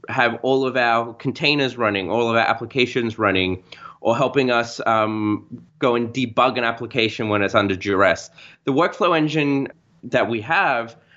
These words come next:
allows us to go and do all those menial, uh, triaging tasks very quickly so that by the time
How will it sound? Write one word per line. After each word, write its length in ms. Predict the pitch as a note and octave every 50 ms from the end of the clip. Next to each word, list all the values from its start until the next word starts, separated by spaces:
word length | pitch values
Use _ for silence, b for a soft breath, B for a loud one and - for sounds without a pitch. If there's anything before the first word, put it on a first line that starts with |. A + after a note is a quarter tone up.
| b b b
allows 400 | G#2+ A#2+ B2+ B2+ B2 B2+ C3 C#3
us 160 | C3+ B2 -
to 80 | -
go 160 | C3 B2+ B2+ B2+
and 120 | B2+ A#2
do 100 | C3 B2+
all 100 | B2+ C3 C3
those 180 | B2+ B2 A2+
menial, 800 | A2+ A2+ A#2 A#2+ B2+ C#3 C#3+ C#3 C3+ C3+ C3 B2+ B2 A#2+ A2+ A2+ - -
uh, 260 | G#2+ G#2+ G#2+ G#2+ G#2
triaging 640 | G#2 - - D#3+ D#3 D3+ D3 C#3+ C#3+ - C3+ B2
tasks 480 | - D3 A#2+ A2 A2 A2 - - - -
very 260 | A2 A2 C3+ D3 D3
quickly 720 | D3 - - E3 F3 E3+ - D3+ A#2+ G#2+ G2 G2 G2+ G#2 B B B B B B B B
so 400 | - - B2+ B2 A#2+ A#2+ A#2+ A2+
that 260 | - B2+ A#2+ A#2+ -
by 120 | - C3 B2
the 80 | A#2+ A#2
time 560 | - C3 B2 A#2+ A#2 A#2 A#2+ A#2+ A#2 A#2